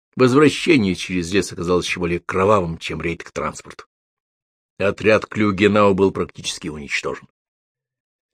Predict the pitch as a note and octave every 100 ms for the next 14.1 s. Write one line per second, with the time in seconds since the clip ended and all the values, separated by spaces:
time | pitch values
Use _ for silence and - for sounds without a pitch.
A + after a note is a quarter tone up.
0 | - - C#3 B2 A#2 B2 A#2 A2 G#2+ -
1 | A#2+ A2+ G#2+ G2 F#2 - F#2 F2+ - F#2+
2 | G2+ - G2+ F2+ F2+ - F#2 - F2+ E2+
3 | E2 G2 F2+ - - - F#2+ F2 - -
4 | C2+ D#2 - _ _ _ _ - F#2+ G#2
5 | F2+ F#2 F2+ G#2 F#2+ G2 G2+ G#2+ G#2 G2+
6 | - _ _ _ _ - F#2+ F2+ - -
7 | F#2+ E2+ F2+ F#2+ F2+ F#2 - F#2+ F#2 -
8 | G2 - F2 G2 G2+ - G#2 G2 F#2 F2
9 | - F#2 F2+ D#2+ F2+ D#2 C2+ _ _ _
10 | _ _ _ - A2 A#2+ C#3 C3+ - C3
11 | B2 - C3+ B2 B2 C3 A#2 - A#2+ -
12 | A#2+ C3 - - G#2 A#2+ A2+ B2 A#2 A#2
13 | B2 A#2 B2 B2 B2 B2+ A#2 - A2 G#2+
14 | F2+